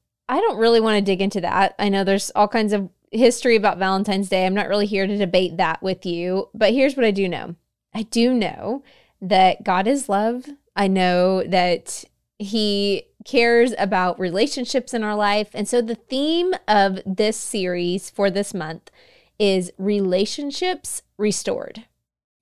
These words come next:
So each week, we're gonna talk about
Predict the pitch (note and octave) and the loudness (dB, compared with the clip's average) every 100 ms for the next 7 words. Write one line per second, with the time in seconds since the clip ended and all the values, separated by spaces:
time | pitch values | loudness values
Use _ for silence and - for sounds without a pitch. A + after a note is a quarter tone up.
0 | _ _ _ - - - B3+ D#4 C5+ A#3+ | _ _ _ -20 -8 2 4 4 2 0
1 | A#3+ G3 G3+ - A#3 F#3 F#4 - - F3 | 2 2 -2 -2 2 2 2 -2 0 0
2 | F3+ G#3+ F3 D#3 F3 | 0 -2 0 0 -2